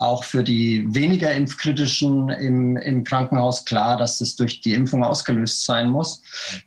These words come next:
Und da haben wir uns letztlich, ähm, auch festgelegt, auch in unserem Entlassbrief festgelegt.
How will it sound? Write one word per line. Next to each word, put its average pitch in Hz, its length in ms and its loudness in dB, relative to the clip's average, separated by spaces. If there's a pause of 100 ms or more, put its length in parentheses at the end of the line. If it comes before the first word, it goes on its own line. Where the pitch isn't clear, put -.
(140)
Und 117 340 2
da 110 120 2
haben 123 160 2
wir 120 120 2
uns 110 200 0
letztlich, - 600 -2
ähm, 120 580 -2
auch 120 140 0
festgelegt, 127 560 0
auch - 160 0
in 113 140 2
unserem 110 540 2
Entlassbrief 113 600 -2
festgelegt. - 680 -4